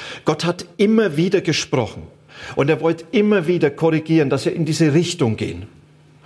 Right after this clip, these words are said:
Und sie haben sich immer wieder verweigert. Und die ganze Geschichte des Volkes Israel ist eine Geschichte, wo Israel seinem Gott sagte,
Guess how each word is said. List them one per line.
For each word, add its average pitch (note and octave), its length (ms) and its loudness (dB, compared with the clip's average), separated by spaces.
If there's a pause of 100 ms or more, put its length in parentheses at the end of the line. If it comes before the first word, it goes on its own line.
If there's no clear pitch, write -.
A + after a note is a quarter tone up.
(300)
Und D3+ 320 -2
sie D#3 300 0
haben D3+ 280 -2
sich - 440 -4
immer G3 480 2
wieder D3+ 280 2
verweigert. A#2+ 600 -2
Und B2 100 0
die C3+ 120 -4
ganze G#3 400 0
Geschichte - 540 0
des C#3 160 -2
Volkes D3 360 0
Israel A#2+ 480 0 (260)
ist C#3 140 0
eine B2+ 180 0
Geschichte, E3 680 -2
wo B2+ 180 2
Israel D3+ 500 -2
seinem A#2+ 380 -2
Gott - 200 0
sagte, A2+ 500 -2